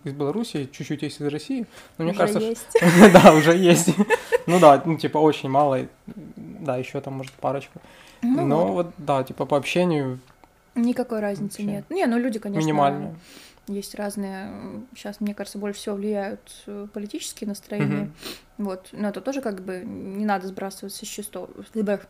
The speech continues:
Speaker 2: со счетов. <laughs>
Speaker 1: <laughs>
Speaker 2: Ам, но если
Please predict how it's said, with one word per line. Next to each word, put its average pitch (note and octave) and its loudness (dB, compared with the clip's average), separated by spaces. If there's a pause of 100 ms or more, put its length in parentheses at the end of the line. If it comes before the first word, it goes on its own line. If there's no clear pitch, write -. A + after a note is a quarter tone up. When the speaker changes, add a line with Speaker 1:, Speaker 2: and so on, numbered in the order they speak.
(160)
Speaker 2:
со E3 4
счетов. D3 -2
<laughs> G4+ 0
Speaker 1:
<laughs> - -14
Speaker 2:
Ам, G#3 2 (800)
но A#3+ 0
если B3+ -2